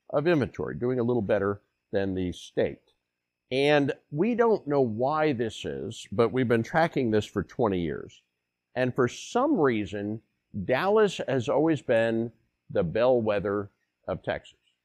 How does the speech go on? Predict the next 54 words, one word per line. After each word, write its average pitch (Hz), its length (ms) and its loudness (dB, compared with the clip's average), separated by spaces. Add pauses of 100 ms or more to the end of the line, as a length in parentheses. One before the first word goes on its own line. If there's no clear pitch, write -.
(300)
What 113 140 -4
does 104 140 -4
that 87 180 -2
mean? 64 220 -14
That 107 120 -4
means 123 220 -2
if 101 60 -4
you 92 100 -2
wanna 156 200 0
know 151 100 4
what's 139 160 2
gonna 120 180 0
happen 123 320 -2
next 123 260 -2
in 101 80 -2
the 95 60 -4
rest 117 220 -2
of 104 100 -4
Texas, 147 380 -4
you 113 100 0
look 123 100 0
at 123 60 -4
Dallas. 135 340 -4
It's 85 160 -8
always, 226 400 2
like, 135 280 2 (200)
three 117 140 -4
or 156 80 -2
four 143 160 -4
months 135 220 -2
ahead 113 500 -2
of 101 140 -6
the 107 60 -4
rest 101 200 -4
of 104 60 -6
the 104 40 -4
market. 127 320 0
So - 120 -10
I 233 80 -2
don't 254 160 0
know 147 100 4
why. 95 440 0
I've - 100 -18
never 139 280 2
figured 110 280 -2
out 90 180 -2
why, 85 540 -2 (420)
but 123 100 4
historically 131 540 0
it's 101 120 -4
always 95 220 -4
been 82 180 -10
the 76 60 -12
case. - 220 -12